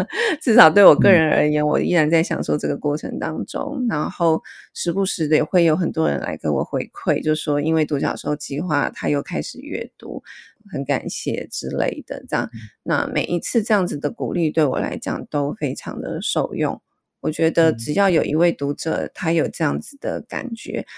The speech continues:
Speaker 1: 他可以重新在阅读当中得到他对于自己人生的可能性，那我就觉得这件事情是成功的。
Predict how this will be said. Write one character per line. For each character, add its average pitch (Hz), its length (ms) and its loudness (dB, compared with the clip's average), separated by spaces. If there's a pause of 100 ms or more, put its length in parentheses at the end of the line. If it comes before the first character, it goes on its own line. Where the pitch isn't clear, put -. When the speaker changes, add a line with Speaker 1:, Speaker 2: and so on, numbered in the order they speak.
(220)
Speaker 1:
他 180 160 -2
可 202 180 0
以 160 80 4
重 156 240 0
新 170 220 0
在 165 340 2
阅 185 240 2
读 143 180 0
当 156 240 0
中 160 300 0 (320)
得 170 140 4
到 180 180 4
他 170 180 -2
对 180 220 0
于 156 100 2
自 - 200 -4
己 135 160 -2
人 143 200 2
生 165 200 -2
的 143 80 0
可 165 240 -6
能 - 100 -6 (100)
性， 202 380 -2 (300)
那 196 160 4
我 123 100 6
就 160 140 2
觉 151 140 -2
得 135 60 -2
这 151 120 -2
件 147 180 0
事 - 140 -6
情 - 180 -8
是 - 120 -8
成 - 280 -10
功 - 300 -4
的。 302 220 -2